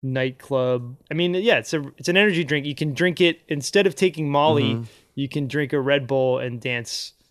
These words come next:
Speaker 1: all night to some shitty techno.
Speaker 2: So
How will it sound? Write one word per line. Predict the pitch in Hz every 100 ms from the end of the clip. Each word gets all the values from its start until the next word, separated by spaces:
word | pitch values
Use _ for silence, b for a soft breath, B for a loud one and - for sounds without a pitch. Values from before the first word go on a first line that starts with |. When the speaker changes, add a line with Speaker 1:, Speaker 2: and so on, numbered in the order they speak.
| _ _ -
Speaker 1:
all | 123
night | 120 120 113 -
to | - 123 117 113 -
some | - 123
shitty | 113 127 117
techno. | 120 113 120 110 107 _ _ _ _
Speaker 2:
So | - 143 120